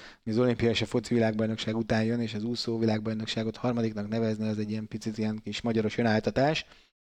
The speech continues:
Szóval ez a leg-, ez a, ez a legnagyobb, és, ö, jó esély van arra, mivel hogy ugye szerintem futballvilágbajnokságot, és hát talán olimpiát sem fogunk rendezni, hogy, hogy ugye ez így is marad egy darabig.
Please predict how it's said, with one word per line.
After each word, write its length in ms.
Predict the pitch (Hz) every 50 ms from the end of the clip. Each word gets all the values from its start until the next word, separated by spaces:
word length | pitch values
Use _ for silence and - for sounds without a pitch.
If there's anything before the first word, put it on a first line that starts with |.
| - - _
Szóval 220 | _ - 143 147 147
ez 100 | 139 120
a 60 | 120
leg-, 220 | 113 110 107 107 -
ez 180 | - 131 120 113
a, 160 | 117 113 -
ez 140 | - 131 120
a 140 | 120 117 110
legnagyobb, 540 | 110 113 123 147 165 160 156 156 151 139 127
és, 320 | 127 123 120 - - -
ö, 220 | 127 120 120 117 117 104 92 92
jó 200 | 110 127 127 117
esély 220 | 110 - - 123
van 160 | 113 113 117
arra, 540 | 117 120 120 123 120 120 117 117 110 113 - _ _ _
mivel 260 | - 113 113 113 110
hogy 160 | 113 113 110
ugye 220 | 107 107 110 110 110 - _ _ _ _ _ _ _ _
szerintem 320 | - - 120 110 110 110
futballvilágbajnokságot, 1120 | 110 123 123 113 117 113 110 117 113 110 110 107 113 110 110 110 - - 113 110 107 110 -
és 160 | 110 104 -
hát 140 | - 117 107
talán 320 | - - - 120 117 113 117
olimpiát 400 | 120 117 113 110 113 110 107 -
sem 180 | - 127 127
fogunk 240 | 117 - 113 113 110
rendezni, 360 | 113 113 113 113 110 110 110 110
hogy, 160 | 113 110 107 - - - _ _ _ _ _ -
hogy 100 | 113 110
ugye 140 | 113 117
ez 100 | 120 120
így 120 | 127 139 131
is 120 | 123 -
marad 360 | - 123 120 107 101 98 - - - - -
egy 80 | - 104
darabig. 400 | 101 107 113 117 131 160 185